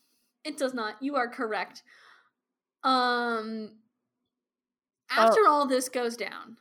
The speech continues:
Speaker 2: Yes.
Speaker 1: there is, uh, <laughs> we
Speaker 2: Oh,
Speaker 1: re-, are
Speaker 2: wait,
Speaker 1: we
Speaker 2: wait,
Speaker 1: ready?
Speaker 2: sh-, we
Speaker 1: Oh.
Speaker 2: should also talk about how, how Jeremy's actually okay.
Speaker 1: Yeah, Jeremy's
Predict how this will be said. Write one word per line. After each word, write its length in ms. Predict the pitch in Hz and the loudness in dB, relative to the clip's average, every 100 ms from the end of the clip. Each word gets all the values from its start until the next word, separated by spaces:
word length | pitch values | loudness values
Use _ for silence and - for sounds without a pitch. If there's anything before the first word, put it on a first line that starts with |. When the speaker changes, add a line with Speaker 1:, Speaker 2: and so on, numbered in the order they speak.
| _ | _
Speaker 2:
Yes. 460 | 196 156 - - - _ _ _ _ _ _ _ _ | -10 -10 -10 -20 -20 _ _ _ _ _ _ _ _
Speaker 1:
there 300 | 233 233 226 | -6 -2 -2
is, 640 | 220 220 208 202 214 - - _ _ _ _ _ _ - | -2 -4 -4 -6 -10 -16 -18 _ _ _ _ _ _ -18
uh, 460 | 180 175 170 151 135 _ _ _ _ _ _ - | -14 -12 -12 -12 -14 _ _ _ _ _ _ -20
<laughs> 80 | 262 - - - _ _ _ _ - - - _ _ _ | -20 -20 -20 -20 _ _ _ _ -20 -20 -20 _ _ _
we 120 | 269 | 4
Speaker 2:
Oh, 100 | 269 | 8
Speaker 1:
re-, 40 | 277 | 10
are 20 | |
Speaker 2:
wait, 220 | 285 254 | 10 10
Speaker 1:
we 120 | 359 | 6
Speaker 2:
wait, 220 | 311 269 226 | 6 6 6
Speaker 1:
ready? 100 | 254 | 0
Speaker 2:
sh-, 80 | 254 | -4
we 220 | 247 277 | 2 4
Speaker 1:
Oh. 40 | |
Speaker 2:
should 180 | 214 254 | 4 4
also 320 | 269 320 370 | 6 6 2
talk 300 | - 240 233 | 0 0 0
about 220 | 240 208 214 | 0 -2 0
how, 220 | 208 190 - | -2 -2 -6
how 260 | 226 226 208 | -6 -4 -4
Jeremy's 440 | 208 208 220 220 | -4 -4 -4 -2
actually 420 | 180 185 - 180 | -2 -2 -6 -8
okay. 400 | 175 180 175 87 - _ _ _ _ - | -8 -10 -12 -14 -16 _ _ _ _ -16
Speaker 1:
Yeah, 200 | - 277 | -6 -4
Jeremy's 400 | 233 311 403 508 | -2 -2 -2 -2